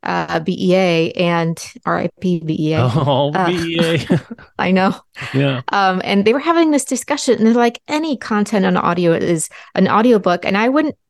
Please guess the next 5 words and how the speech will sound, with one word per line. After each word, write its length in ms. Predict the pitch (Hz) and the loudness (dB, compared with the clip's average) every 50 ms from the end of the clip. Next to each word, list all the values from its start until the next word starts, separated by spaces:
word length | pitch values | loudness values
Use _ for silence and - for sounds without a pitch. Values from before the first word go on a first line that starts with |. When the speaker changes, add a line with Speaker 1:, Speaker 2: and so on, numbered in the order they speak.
| _ - | _ 0
Speaker 1:
necessarily 800 | 208 208 214 214 - 220 208 - 208 190 180 180 175 170 - - - | 2 2 2 2 0 -4 -4 0 0 0 2 2 0 0 -2 -4 -6
agree 500 | 190 165 156 - 180 190 208 226 240 240 | -8 -6 -4 -2 0 2 2 2 4 4
with 200 | 185 151 151 - _ | 4 2 2 -2 _
that. 320 | - 151 - - - - _ _ _ _ _ | -6 -6 -4 -4 -6 -8 _ _ _ _ _
Speaker 2:
Yeah. 280 | - - 95 92 95 | -10 -8 -8 -8 -8